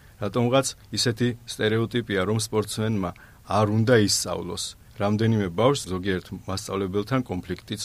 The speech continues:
ჰქონდა. ბაზაზე სადილი გველოდა, ვისადილეთ. სპეციალიზირებული სპორტსმენის მენიუ გვაქვს, რომელშიც ყოველდღიურად შედის ხორცი, თევზი, ბოსტნეული, სალათები. შუა დღისას შეუძლიათ ტკბილეულის მიღება. მზარეულები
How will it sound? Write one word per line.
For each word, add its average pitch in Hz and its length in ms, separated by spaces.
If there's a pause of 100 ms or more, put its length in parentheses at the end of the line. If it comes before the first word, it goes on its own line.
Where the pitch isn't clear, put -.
(100)
ჰქონდა. 82 400 (420)
ბაზაზე 143 440
სადილი 123 520 (200)
გველოდა, 92 460 (260)
ვისადილეთ. 98 680 (280)
სპეციალიზირებული 127 920
სპორტსმენის 107 540 (100)
მენიუ 101 400
გვაქვს, 87 320 (240)
რომელშიც 113 560 (380)
ყოველდღიურად 107 720
შედის 87 460
ხორცი, 113 400 (100)
თევზი, 98 420
ბოსტნეული, 98 640
სალათები. 98 640 (260)
შუა 117 300
დღისას 120 380 (300)
შეუძლიათ 104 640 (140)
ტკბილეულის 107 640
მიღება. 90 460 (400)
მზარეულები 120 640